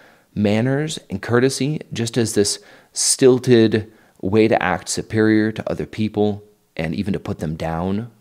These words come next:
by, like, "Oh, well, you hold your fork like that, but I hold my fork like this." And, uh, and ultimately, it just becomes a way of being snobbish and superior. It's not a virtue at all. Um, but real charity,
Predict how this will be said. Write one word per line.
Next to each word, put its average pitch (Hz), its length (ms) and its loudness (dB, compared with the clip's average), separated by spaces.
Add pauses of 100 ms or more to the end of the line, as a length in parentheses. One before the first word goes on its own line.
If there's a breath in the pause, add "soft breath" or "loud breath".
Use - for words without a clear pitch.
(120)
by, 67 180 -6
like, 62 240 -8
"Oh, 76 220 -4
well, 71 200 -6
you 90 200 -2
hold 82 200 -4
your 71 80 -8
fork 71 280 -6
like 57 160 -10
that, 85 380 -2
but - 120 -14 (100)
I - 80 -10
hold 80 160 -10
my - 120 -10
fork - 220 -14
like - 180 -12
this." 78 340 -6 (540 loud breath)
And, 85 320 2
uh, 76 340 2 (340)
and 117 140 4
ultimately, 117 400 6
it 92 40 4
just 107 180 -4
becomes 101 240 -2
a 98 40 -4
way 95 140 0
of 87 80 -2
being 92 160 -2
snobbish - 640 -4
and 92 100 -6
superior. 107 300 4
It's 82 100 -4
not 92 100 -2
a 85 40 -2
virtue 95 320 -2
at 80 60 0
all. 98 280 2 (360 loud breath)
Um, 87 380 4
but 123 240 4
real 151 480 2
charity, 156 540 2